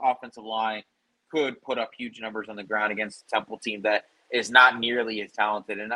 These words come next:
I do think that Miami has a little bit of want to in this game, right? They, they paid a buyout for Manny Diaz, and we saw how that worked out. So, you know, there's a little bit of, uh, we gotta get our licks in a little bit on this team because they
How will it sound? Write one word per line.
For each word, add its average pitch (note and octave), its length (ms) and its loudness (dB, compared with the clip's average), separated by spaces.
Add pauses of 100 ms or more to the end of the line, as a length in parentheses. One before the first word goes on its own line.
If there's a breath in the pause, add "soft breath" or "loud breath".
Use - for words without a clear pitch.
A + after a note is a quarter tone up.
(100)
I C#3 160 10
do F#3+ 240 2
think G#3+ 240 -4
that G#3 160 0
Miami G3 400 4
has F#3 180 -2
a F3+ 60 -14
little F#3 200 -6
bit F3+ 120 -6
of E3 80 -2
want E3+ 280 -4
to C#3 140 -14
in B2 120 -16
this A2 200 -16
game, G#2+ 260 -10
right? C3 280 4 (260)
They, C3 240 6
they C#3 320 0
paid F3 140 0
a B2 60 -2
buyout C3 560 6 (120)
for B2 100 -18
Manny A#2+ 360 -8
Diaz, A#2 480 -4
and G#2+ 80 -20
we A2+ 100 -12
saw B2 260 -6
how A2+ 120 -2
that A2+ 240 0
worked A2+ 320 -8
out. - 160 -18 (380 loud breath)
So, A#2+ 440 4 (220 soft breath)
you B2+ 80 -6
know, B2+ 100 2
there's C3+ 200 0
a C#3 40 0
little D3+ 280 4
bit C#3+ 200 4
of, C3 180 2
uh, B2 280 4
we C#3 80 -4
gotta C#3 200 4
get C3 140 -2
our B2+ 140 2
licks C3+ 340 -2
in B2+ 160 -8
a B2 80 -6
little B2 260 -4
bit B2 200 -4
on A#2+ 160 -2
this A#2+ 160 -14
team C3 260 -8
because A#2 320 -8
they B2 280 -2